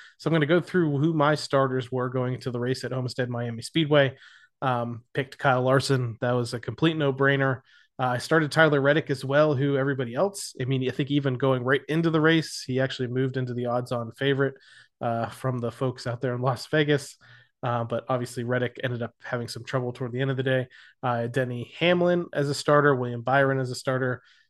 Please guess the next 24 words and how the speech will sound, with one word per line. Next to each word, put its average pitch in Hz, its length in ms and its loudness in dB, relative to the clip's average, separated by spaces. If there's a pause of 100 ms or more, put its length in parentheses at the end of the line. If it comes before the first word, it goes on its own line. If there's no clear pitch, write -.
(140)
Chase - 380 -6 (120)
Elliott 143 420 2
as 139 180 0
a 135 60 -6
starter, 139 640 2 (460)
and 127 520 -6
I 120 60 -4
had 117 120 -10
Christopher - 460 -2
Bell 135 420 2
in 131 220 -4
the 123 80 -6
garage. 117 640 -2
Now, 127 580 0
<laughs> - 80 -12
um, 117 340 -4
I 123 80 -8
didn't 123 200 -8
mention 131 320 -4
it - 20 0
earlier, 147 380 2
but 131 260 0
nearly 147 440 4
every 127 360 0